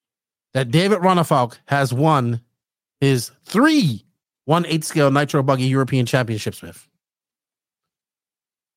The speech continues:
That's for a European only one, too, by the way. We ain't got much Europeans in here.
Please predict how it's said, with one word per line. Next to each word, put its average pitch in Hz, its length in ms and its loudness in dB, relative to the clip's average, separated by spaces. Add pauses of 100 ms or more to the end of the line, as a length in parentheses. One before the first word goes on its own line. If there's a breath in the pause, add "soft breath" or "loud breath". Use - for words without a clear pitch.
(1500)
That's 196 220 -2
for 202 200 6
a 156 40 4
European 160 520 4
only 123 360 0 (480)
one, 104 320 -4
too, 98 220 -6
by 87 160 -10
the - 100 -18
way. - 200 -20 (280)
We 190 80 2
ain't 277 80 4
got 196 100 4
much 156 160 2
Europeans 135 420 2
in 107 80 -2
here. 95 220 -10